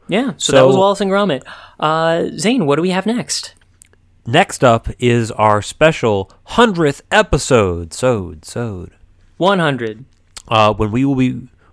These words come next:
Speaker 2: we will be watching, uh, Jackie Chan Adventures. And, uh, I don't know about you, I've watched pretty much all of it.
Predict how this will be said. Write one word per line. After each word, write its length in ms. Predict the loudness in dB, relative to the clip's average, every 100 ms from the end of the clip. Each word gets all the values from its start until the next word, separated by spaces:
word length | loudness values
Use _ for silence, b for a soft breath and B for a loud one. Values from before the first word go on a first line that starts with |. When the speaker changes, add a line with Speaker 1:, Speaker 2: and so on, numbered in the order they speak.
| _ -2
Speaker 2:
we 100 | 0
will 80 |
be 100 | 2
watching, 560 | 2 2 0 -2 -6 -4
uh, 60 | -2
Jackie 400 | 0 0 -2 -6
Chan 300 | -2 -2 -2
Adventures. 680 | 0 0 -2 -6 -6 -8
And, 280 | -6 -6 0
uh, 240 | 0 0 0
I 60 |
don't 100 | 0
know 80 | 0
about 220 | 0 0
you, 180 | 2 2
I've 160 | 2 2
watched 480 | 2 2 -2 -18 -12
pretty 320 | -6 -4 0
much 240 | 0 0
all 240 | 0 2 0
of 160 | 0
it. 140 | 2